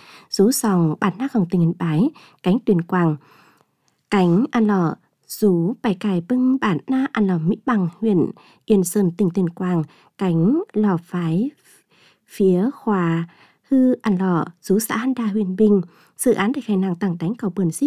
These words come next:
bì sòng pan phải thất sòng bằng ngân cốc sòng ó là cài chết pan, chết hỏi, tỷ mặn ngân. Cánh, chi dệt ó, lò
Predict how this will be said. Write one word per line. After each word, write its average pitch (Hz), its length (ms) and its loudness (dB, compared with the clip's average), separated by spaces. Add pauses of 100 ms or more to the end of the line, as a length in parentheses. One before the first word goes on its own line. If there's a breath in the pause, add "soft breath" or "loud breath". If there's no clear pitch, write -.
bì 190 160 2
sòng 165 300 -4
pan 254 240 -2
phải 185 80 -2
thất 240 120 -4
sòng 170 340 -2
bằng 196 160 0
ngân 240 100 -4
cốc 285 220 -4
sòng 170 200 -4
ó 185 80 -6
là 247 220 -6
cài 160 300 -2 (100)
chết 262 140 -2 (220)
pan, 254 280 0 (400 soft breath)
chết 277 200 2
hỏi, 214 320 2 (280 soft breath)
tỷ 214 200 2
mặn 170 240 0
ngân. 247 280 2 (760)
Cánh, 196 420 2 (340 soft breath)
chi 285 200 4
dệt 220 180 4 (120)
ó, 214 180 0 (480)
lò 208 260 2